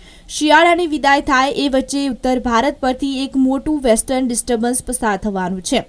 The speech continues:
આ વેસ્ટર્ન ડિસ્ટર્બન્સ ઓગણીસથી પચીસ ફેબ્રુઆરી સુધીમાં પસાર થશે, જેના લીધે ઉત્તર ભારતના પહાડી વિસ્તારોમાં હિમવર્ષા થઈ શકે છે. આ પ્રકારનું વાતાવરણ ઉત્તર ભારતમાં રહેવાનું છે.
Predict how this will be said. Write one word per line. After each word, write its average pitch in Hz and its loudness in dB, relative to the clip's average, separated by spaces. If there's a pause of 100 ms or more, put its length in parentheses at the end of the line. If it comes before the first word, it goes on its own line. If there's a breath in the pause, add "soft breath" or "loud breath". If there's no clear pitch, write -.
(420 loud breath)
આ 285 8
વેસ્ટર્ન 302 -2
ડિસ્ટર્બન્સ 269 0 (120)
ઓગણીસથી 294 0
પચીસ 254 -4
ફેબ્રુઆરી 247 0
સુધીમાં 277 -2
પસાર 247 -2
થશે, 196 0 (400 soft breath)
જેના 262 4
લીધે 254 -2
ઉત્તર 247 0
ભારતના 254 0 (100)
પહાડી 240 -2
વિસ્તારોમાં 269 0
હિમવર્ષા 233 0
થઈ 226 0
શકે 190 -4
છે. 240 -4 (220 soft breath)
આ 294 8
પ્રકારનું 320 2
વાતાવરણ 247 0 (140)
ઉત્તર 247 0
ભારતમાં 254 0
રહેવાનું 240 0
છે. 277 -4